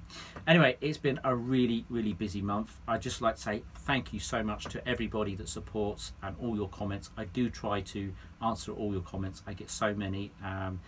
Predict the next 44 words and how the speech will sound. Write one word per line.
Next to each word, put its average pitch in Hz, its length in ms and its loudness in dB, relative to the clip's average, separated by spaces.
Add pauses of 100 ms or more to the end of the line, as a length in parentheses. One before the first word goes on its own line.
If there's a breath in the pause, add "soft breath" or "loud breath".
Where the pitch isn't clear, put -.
(360 loud breath)
lovely 110 360 4
comments, 101 380 -4
feedback, 95 520 0 (120)
and, 95 300 -4
uh, 92 260 0 (160)
it's 98 200 -8
just - 240 -6
hear, 104 180 -2
great 104 300 -2
to - 100 -8
hear 98 160 -2
what 95 120 -4
you 98 140 -6
guys 95 220 -2
are 87 40 -4
doing. 95 280 0 (340 loud breath)
And 92 100 -6
do 135 140 2
tell 123 220 4
me 110 100 2
what 101 180 -2
you're 104 80 -4
doing 104 300 0
and 92 80 -4
how 110 120 -2
you're 104 120 0
getting 98 300 -2
on. 98 260 -2 (380 loud breath)
Um, 92 360 -2
it, 85 200 -8
it's 104 260 -4
really 104 240 0
great, 92 380 -2
and 92 80 -8
it 82 80 -10
helps 117 280 -6
me 113 200 4
model, 98 420 0 (140)
um, 92 400 -2 (400)
to - 100 -10
help 92 300 -4
you 98 160 -2
model. 87 320 -4
So 95 320 -6